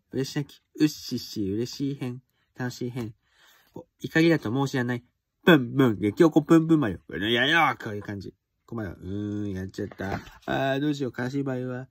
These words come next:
涙目、傷つく。どうすればいいの？泣くは悔し泣き、ショック。うわー。おどか。えー？おどく。すんごー。アングリー。慌てた。うぎゃー。パニック、混乱。感じは怖い。熱い。痛い。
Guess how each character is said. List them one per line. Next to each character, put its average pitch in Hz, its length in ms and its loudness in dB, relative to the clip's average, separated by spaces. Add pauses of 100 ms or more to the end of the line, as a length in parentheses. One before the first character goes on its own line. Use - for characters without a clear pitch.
(440)
涙 139 340 -4
目、 117 120 -2
傷 127 320 -2
つ - 60 -16
く。 107 160 -6
ど 143 100 -2
う 156 60 -2
す - 80 -6
れ 147 60 2
ば 123 100 -2
い 117 60 -4
い - 20 -
の？ 98 180 -8
泣 - 160 -12
く - 60 -4
は 113 80 -4
悔 127 140 -2
し - 100 -14
泣 127 120 -6
き、 117 140 -6
シ - 100 -8
ョ 143 60 2
ッ 135 60 -8
ク。 - 80 -20 (100)
う 131 120 -2
わ 127 100 -2
ー。 156 500 0 (340)
お 143 60 -6
ど 143 100 0
か。 - 140 -8 (160)
え 175 60 8
ー？ 165 260 8 (680)
お - 80 0
ど 147 120 6
く。 - 180 -20
す - 180 4
ん 180 140 2
ご 220 380 2
ー。 - 40 -6 (480)
ア 127 100 -6
ン 135 140 -6
グ 127 100 -2
リ 107 360 -6 (520)
ー。 120 40 -8
慌 139 120 -4
て 147 100 -12
た。 123 120 -4
う 131 100 -6
ぎ 160 100 -2
ゃ 175 320 -2
ー。 - 20 -20
パ 165 100 -2
ニ 156 100 -2
ッ - 40 -16
ク、 - 100 -20
混 131 180 -4
乱。 127 240 -6 (1300)
感 139 160 -8
じ 127 80 -8
は 107 60 -8
怖 151 200 4
い。 135 120 -2
熱 113 220 -8
い。 120 200 -8
痛 123 180 -6
い。 113 160 -8